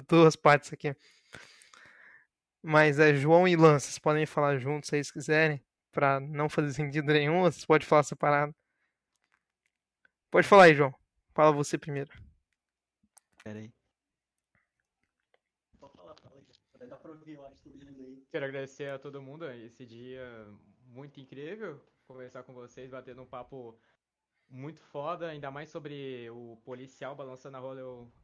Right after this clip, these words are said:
Speaker 3: eu acabei de rir aqui, que meu Deus. Então, agradecer a todo mundo aí.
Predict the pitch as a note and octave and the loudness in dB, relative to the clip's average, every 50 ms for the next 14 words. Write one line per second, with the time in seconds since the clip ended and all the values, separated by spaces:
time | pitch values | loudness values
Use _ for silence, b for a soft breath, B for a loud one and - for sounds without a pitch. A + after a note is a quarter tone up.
0 | _ _ _ - - _ _ _ _ _ _ _ _ - E3 D#3+ A2 D3 D#3 F3 | _ _ _ -20 -20 _ _ _ _ _ _ _ _ -12 -12 -12 -10 -12 -12 -12
1 | C#3+ E3 E3+ E3+ F3 E3+ F#3 F3 - - E3 E3+ F#3+ F#3 - F3+ E3+ D#3+ E3 F#3 | -10 -10 -10 -8 -8 -8 -10 -12 -14 -16 -14 -14 -14 -14 -16 -18 -18 -16 -16 -16
2 | F#3 E3 D#3+ E3 F3 F3 F#3 F#3 - - - _ _ _ _ _ _ _ A#2+ C#3 | -16 -14 -14 -14 -14 -16 -18 -20 -20 -20 -20 _ _ _ _ _ _ _ -20 -20
3 | D#3 E3 E3+ E3+ E3+ E3+ E3+ D3+ _ _ _ _ _ D3+ D3+ D#3 D3+ D#3 D#3 D3+ | -20 -20 -20 -20 -20 -20 -20 _ _ _ _ _ _ -20 -20 -20 -20 -20 -20 -20
4 | D3+ D#3 D3+ D#3 D3+ D3 C#3+ C3 C3 C3 B2+ B2 | -20 -20 -20 -20 -20 -20 -20 -20 -20 -20 -20 -20